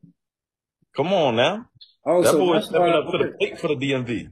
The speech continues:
Speaker 2: So that makes, so that did, so that makes, that makes more sense, because that's why I've been seeing reports of, you know, a lot of, uh, people talking about he going to Washington and all that.
Speaker 1: Oh, for real?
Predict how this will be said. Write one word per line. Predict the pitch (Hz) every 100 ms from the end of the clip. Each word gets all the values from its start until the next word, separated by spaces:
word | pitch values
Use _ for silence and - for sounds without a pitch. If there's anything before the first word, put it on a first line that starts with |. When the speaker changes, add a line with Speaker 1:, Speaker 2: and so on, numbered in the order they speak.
| _ _ -
Speaker 2:
So | 98 135
that | 165 196
makes, | 190 139 -
so | 143
that | 180
did, | 175 165 135
so | -
that | 135 165
makes, | 170 147 - 104 -
that | - 151
makes | 147 143
more | 143 139 127
sense, | - 180 143
because | - 117 135 123 120 120 113 - _ - - - _
that's | - - -
why | 127 123 117
I've |
been | 120
seeing | 117 127 120
reports | 110 110 131 123 -
of, | 104 95 _ _
you | 113 113
know, | 98
a |
lot | 101 110
of, | 107 95 104
uh, | 101
people | - 107
talking | 107 113 104
about | 101 95
he | 104
going | 104 98
to | 87
Washington | 85 123 - - 92
and | 92
all | 92 82
that. | - - _ _ _ _ _ _ -
Speaker 1:
Oh, | 147
for | 123
real? | 220 160